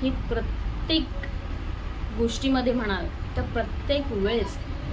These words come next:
चांगल्या ठिकाणी उपयुक्त आलेली आहे. जसे की चौदा ऑक्टोबरलाच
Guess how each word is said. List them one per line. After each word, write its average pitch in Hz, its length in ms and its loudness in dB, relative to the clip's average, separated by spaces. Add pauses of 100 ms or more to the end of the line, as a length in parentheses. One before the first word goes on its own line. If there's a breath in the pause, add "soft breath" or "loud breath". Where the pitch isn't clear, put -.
(400)
चांगल्या 196 320 4
ठिकाणी 233 460 2
उपयुक्त - 460 0
आलेली 170 400 2
आहे. 170 340 -2
जसे 220 280 0
की 254 140 2
चौदा 208 420 2
ऑक्टोबरलाच 208 840 0